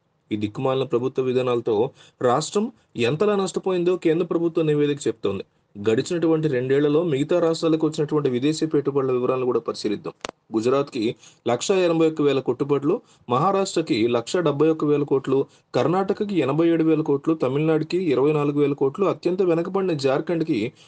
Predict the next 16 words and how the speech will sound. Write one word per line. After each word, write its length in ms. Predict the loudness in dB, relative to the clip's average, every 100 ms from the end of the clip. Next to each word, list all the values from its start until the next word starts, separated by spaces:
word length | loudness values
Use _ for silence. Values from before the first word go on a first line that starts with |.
| _ -2
పంతొమ్మిది 420 | 0 2 2 4
వేల 120 | 2
కోట్ల 300 | 2 0 0
పెట్టుబడులు 400 | 0 0 0 0
వచ్చాయి. 260 | -4 -8 -10 _ _ _ 0
పొరుగునున్న 360 | 2 2 0
తెలంగాణకి 800 | 0 0 0 0 0 0 -2 -2 -6 -10 -2
పదమూడు 340 | -2 2 2 4
వేల 160 | 2
కోట్లు, 360 | 2 0 0 0
హర్యానాకి 520 | 2 2 2 0 -2
పదిహేడు 380 | -2 0 2 4
వేల 140 | 2
కోట్ల 260 | 2 0 0
పెట్టుబడులు 460 | -4 -2 0 0
వచ్చాయి. 220 | 0 -2